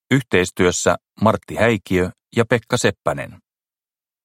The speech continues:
Esipuhe.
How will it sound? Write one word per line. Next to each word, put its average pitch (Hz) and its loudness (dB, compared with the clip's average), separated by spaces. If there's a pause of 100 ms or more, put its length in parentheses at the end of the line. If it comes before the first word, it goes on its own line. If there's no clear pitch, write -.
(1800)
Esipuhe. 78 -2